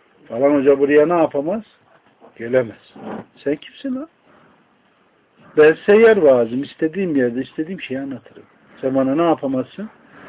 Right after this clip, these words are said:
Karışamazsın. Şunu konuş, bunu konuşma da ne yapamazsın? Diyemezsin. Ama gidin bu türlü yerlerde ne için toplanılmış? İslam'ı baltalamak için.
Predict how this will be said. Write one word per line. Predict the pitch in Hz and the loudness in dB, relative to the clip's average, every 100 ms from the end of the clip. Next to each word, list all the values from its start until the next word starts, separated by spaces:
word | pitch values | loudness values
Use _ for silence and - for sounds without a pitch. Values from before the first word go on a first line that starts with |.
| - - - | -18 -10 -6
Karışamazsın. | 139 - 247 320 294 - - - - _ _ _ - - _ _ _ _ | -4 0 2 4 2 -2 -18 -20 -20 _ _ _ -20 -20 _ _ _ _
Şunu | - 208 240 196 | -4 2 2 4
konuş, | 208 175 - 170 | 2 2 -2 -2
bunu | 208 | 0
konuşma | 226 214 220 - 190 170 | 2 2 2 0 2 4
da | 170 | 4
ne | 196 | 4
yapamazsın? | 208 180 180 165 160 220 262 _ _ _ 120 _ _ _ | 2 4 2 2 -2 -6 -6 _ _ _ _ _ _ _
Diyemezsin. | 104 120 135 127 110 - 98 - _ | -10 -6 -4 -6 -10 -16 -20 -20 _
Ama | 120 123 117 | -12 -8 -10
gidin | 104 139 123 135 233 - _ _ - _ _ _ _ | -10 -12 -6 -6 -6 -10 _ _ -20 _ _ _ _
bu | 117 190 | -8 -8
türlü | - 139 117 110 | -6 -8 -8 -8
yerlerde | 107 135 135 131 127 117 139 208 226 _ - | 0 2 4 2 2 0 0 0 -2 _ -4
ne | 180 220 | 0 0
için | - 190 | -2 -10
toplanılmış? | - 165 - 160 165 180 262 - - _ _ _ _ _ | -6 -4 0 0 0 -2 -2 -4 -14 _ _ _ _ _
İslam'ı | - - 127 127 139 | -14 -6 -4 -4 -8
baltalamak | 110 113 - 110 107 110 101 - | -8 -10 -12 -14 -10 -10 -12 -18
için. | - - | -20 -20